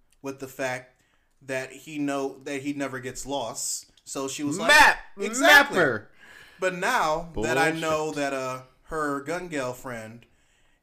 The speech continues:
Speaker 1: is the singer,
Speaker 2: Mm-hmm.
Speaker 1: and M is the singer's friend who runs errands for her,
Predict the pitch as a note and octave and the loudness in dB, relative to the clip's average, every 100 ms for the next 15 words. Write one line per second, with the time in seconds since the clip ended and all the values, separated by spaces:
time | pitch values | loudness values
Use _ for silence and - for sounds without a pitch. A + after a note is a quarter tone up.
0 | - D#3 C#3+ C#3+ - - E3+ A2+ A2 A#2+ | -8 -8 -6 -6 -6 -6 -8 -10 -14 -18
1 | - - A2+ A2 G#2 G#2+ - - _ _ | -20 -20 -14 -12 -10 -12 -14 -20 _ _
2 | _ _ _ - C#3+ C#3 D3 F3 C3+ C3 | _ _ _ -14 -8 -6 -4 -2 -2 -6
3 | C3+ C#3+ - - - - C#3+ D3 C#3+ C#3 | -12 -16 -20 -20 -20 -14 -8 -6 -8 -8
4 | - D3 C#3 B2+ B2 - F3+ D#3+ B2+ C3+ | -6 -6 -6 -6 -8 -8 -6 -6 -6 -8
5 | C#3 C#3 C3 A#2 C3+ C3 B2+ A#2+ D3 E3+ | -10 -8 -10 -6 -6 -6 -8 -6 -4 -4
6 | C3 B2 - A2+ A#2 G#2+ | -6 -8 -12 -12 -12 -14